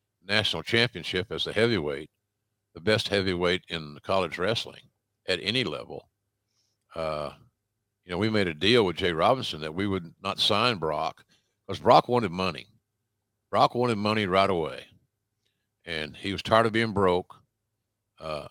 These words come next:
I think he was probably getting tired of the, the tr-, the camps and the, and the, the training and the practices and s-, being in school and structured situation. That wasn't his idea of a good time.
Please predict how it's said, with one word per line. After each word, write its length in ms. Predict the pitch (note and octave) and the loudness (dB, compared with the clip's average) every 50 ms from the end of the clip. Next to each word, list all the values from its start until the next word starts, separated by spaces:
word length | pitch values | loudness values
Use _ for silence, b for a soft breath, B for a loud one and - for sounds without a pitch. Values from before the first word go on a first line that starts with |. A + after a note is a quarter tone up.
| - | -12
I 120 | - F2+ F2 | -10 -4 -4
think 120 | G2+ G2 | -4 -4
he 60 | - | -4
was 100 | F#2 - | -6 -8
probably 220 | - - G#2 G#2+ G#2 | -2 0 0 0 0
getting 140 | G#2 G2 - | -2 -4 -2
tired 340 | - G#2 G2 G2 G2 F#2+ | 2 4 4 6 6 4
of 120 | F2 D2+ C#2+ | 2 -2 -2
the, 220 | D#2+ D#2 D2 - - _ _ _ _ _ _ _ _ _ _ _ _ | -6 -8 -8 -10 -16 _ _ _ _ _ _ _ _ _ _ _ _
the 220 | E2 D#2+ D2+ C#2+ - _ _ _ _ _ _ _ _ | -12 -12 -12 -12 -14 _ _ _ _ _ _ _ _
tr-, 140 | - - - - _ | -10 -10 -10 -8 _
the 80 | - - | -16 -16
camps 540 | - - A2 G#2 G2+ G2+ G#2 - - - | -6 -4 0 0 0 0 -2 -4 -8 -8
and 100 | F2+ E2 | -8 -8
the, 180 | D#2+ D#2 D#2+ - | -8 -8 -8 -6
and 200 | F#2 E2+ D#2 D2 | -6 -8 -8 -8
the, 160 | C#2+ C#2+ C#2+ _ _ _ _ _ _ _ _ _ | -12 -14 -14 _ _ _ _ _ _ _ _ _
the 360 | _ E2 D#2+ D2+ C#2+ C#2+ C2+ - | _ -6 -6 -4 -4 -6 -8 -10
training 680 | - - - A#2 A2 A2 G#2+ G#2 G#2 G2+ G2+ G2 F#2+ | -10 -2 0 2 2 2 2 0 -2 -2 -4 -4 -6
and 140 | D#2+ D2+ C#2+ | -8 -8 -10
the 80 | C#2 - | -14 -16
practices 840 | - - A2+ A2 G#2+ - G#2+ G2+ - - F#2+ F#2+ F#2 F2+ - - | 0 2 2 2 2 2 -2 -4 -2 -2 -2 -2 -2 -2 -4 -6
and 260 | D2+ C#2+ D2 - - - | -8 -10 -16 -20 -20 -18
s-, 200 | - - - - _ - D2+ | -14 -14 -14 -14 _ -20 -8
being 220 | F2 G#2 G2 F#2+ F#2 | -4 -4 -2 -2 -2
in 120 | E2+ D#2+ | -2 -2
school 440 | - - - - G2+ F#2+ F#2+ F#2 F#2 | -2 -4 -2 0 0 2 2 2 0
and 100 | D2 C#2+ | -2 -4
structured 580 | - - - G#2 G2+ - - - F2+ E2+ E2+ - _ _ _ _ _ _ _ _ _ _ _ _ _ _ - | -8 -2 2 2 2 2 0 -6 -6 -6 -6 -12 _ _ _ _ _ _ _ _ _ _ _ _ _ _ -8
situation. 760 | - - A2 - - G2 F#2+ F2+ F#2 F#2 - F#2+ E2+ F2 - _ _ _ _ _ _ _ _ _ _ _ _ _ _ | -4 -4 -4 -2 0 0 2 2 2 0 -2 -6 -8 -10 -16 _ _ _ _ _ _ _ _ _ _ _ _ _ _
That 140 | F#2+ G#2+ G#2+ | -2 0 2
wasn't 180 | G#2+ A2 G2 F2+ | 2 2 2 0
his 260 | G2 E2+ D#2+ F2 - | -2 -2 -2 -4 0
idea 360 | F#2 F2+ F#2 F2+ F2 F#2+ F2+ | 2 2 2 4 2 0 -2
of 80 | D2+ D2 | -2 -4
a 40 | |
good 180 | D#2 F2 E2 - | -6 -6 -6 -6
time. 480 | - E2+ D#2 C#2+ C#2 - - - - | -6 -8 -8 -8 -12 -16 -18 -20 -20